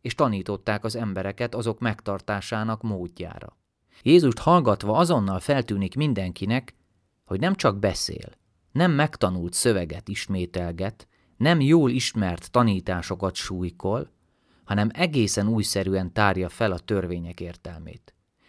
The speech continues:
Ez az élmény csodálkozást vált ki a hallgatóságból. Csodálkozásukat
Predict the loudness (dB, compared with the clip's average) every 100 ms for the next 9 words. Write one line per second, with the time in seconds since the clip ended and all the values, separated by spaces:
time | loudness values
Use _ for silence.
0 | _ _ -2 0 2 2 0 2 0 -2
1 | 0 0 0 0 -4 -6 -6 -6 -4 -2
2 | -4 -4 -4 0 -2 -2 -8 -10 -10 -12
3 | -12 -12 -14 -14 _ _ _ _ _ -20
4 | -20 -2 2 2 2 0 0 0 -2 0
5 | -2 -2